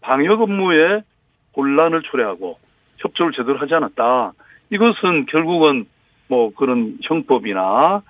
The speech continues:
감염병 예방법의, 어, 위반이 된다. 뭐 이런 얘기고요. 어, 이걸 저희들이 이제, 어, 여러 그 법률을 해석해 보니까, 어, 충분히 이런, 어, 조항을 적용할 수 있겠다, 이렇게 판단이 된 겁니다.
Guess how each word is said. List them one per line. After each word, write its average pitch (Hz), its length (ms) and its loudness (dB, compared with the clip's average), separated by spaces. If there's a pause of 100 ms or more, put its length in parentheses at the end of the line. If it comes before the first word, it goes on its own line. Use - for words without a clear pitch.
(380)
감염병 120 580 -2
예방법의, 123 920 0 (640)
어, 104 360 -10
위반이 185 300 2
된다. 101 500 -8 (480)
뭐 135 120 -8
이런 175 240 -2
얘기고요. 113 560 -2 (500)
어, 127 320 0
이걸 160 500 -2
저희들이 123 600 -4
이제, 104 140 -10 (1000)
어, 104 240 -6
여러 123 540 2
그 120 100 -8
법률을 135 420 -4
해석해 143 220 0
보니까, 135 540 0 (560)
어, - 80 -10 (160)
충분히 208 480 2
이런, 151 640 -2
어, 110 420 -2
조항을 123 600 2 (360)
적용할 123 300 0
수 - 100 -4
있겠다, - 360 0
이렇게 147 200 -6
판단이 160 380 0
된 98 160 -6
겁니다. 90 400 -4